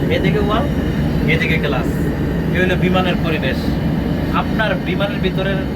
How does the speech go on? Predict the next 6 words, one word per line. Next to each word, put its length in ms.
বাথরুমের 440
অভিজ্ঞতাটা 500
কিরকম, 420
কমেন্টস 320
করে 200
জানাবেন। 380